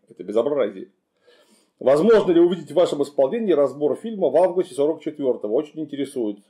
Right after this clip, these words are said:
Искренняя благодарность. А я не знаю, а что там разбирать? Ну, серьезно. Он уже, во-первых, а, довольно старый, и, б, там нет ничего выдающегося. Книжку почитайте, там, в общем, все написано прямым текстом, так, как это задумал автор Богомолов.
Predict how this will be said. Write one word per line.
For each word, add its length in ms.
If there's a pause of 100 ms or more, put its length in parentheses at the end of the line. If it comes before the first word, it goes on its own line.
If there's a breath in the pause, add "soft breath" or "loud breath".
(200)
Искренняя 440
благодарность. 560 (500 soft breath)
А 160
я 160
не 140
знаю, 260
а 80
что 100
там 120
разбирать? 400
Ну, 100
серьезно. 440 (600)
Он 200
уже, 140
во-первых, 340
а, 180
довольно 360
старый, 440
и, 20
б, 280
там 220
нет 140
ничего 260
выдающегося. 760
Книжку 440
почитайте, 540
там, 240
в 60
общем, 260
все 120
написано 440
прямым 380
текстом, 420
так, 380
как 180
это 140
задумал 500
автор 400
Богомолов. 680